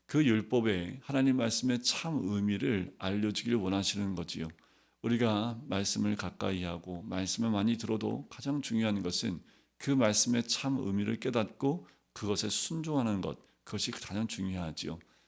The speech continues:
그래서 예수님은 의인을 부르러 온 것이 아니라 죄인을 부르러 왔기 때문에 "나는 죄인을 찾아간다"라고 말씀하시는 거지요.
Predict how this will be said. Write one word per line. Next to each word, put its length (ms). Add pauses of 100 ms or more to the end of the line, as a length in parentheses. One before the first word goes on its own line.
(100)
그래서 240
예수님은 420
의인을 320
부르러 300
온 120
것이 180
아니라 600
죄인을 440
부르러 280
왔기 320
때문에 460 (240)
"나는 340
죄인을 360
찾아간다"라고 1200
말씀하시는 680
거지요. 320